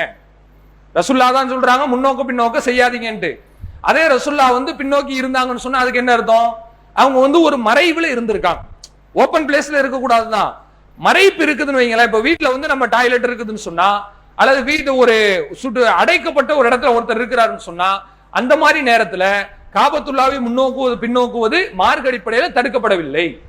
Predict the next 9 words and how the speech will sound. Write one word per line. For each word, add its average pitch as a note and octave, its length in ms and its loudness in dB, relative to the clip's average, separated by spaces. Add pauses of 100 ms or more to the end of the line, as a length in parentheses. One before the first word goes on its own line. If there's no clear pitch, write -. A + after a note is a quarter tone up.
(260)
ஓபன் C#4 360 2
பிளேஸ்ல A#3 340 -2
தான் C4+ 220 0
தடை G#3 240 0
அப்படிங்கிற A3+ 400 -4
புரிஞ்சுங்க. A3 440 -6 (480)
ஆனாலும் C#4 400 2
பெரும்பாலும் C4+ 540 2
இல்ல, B3 120 -2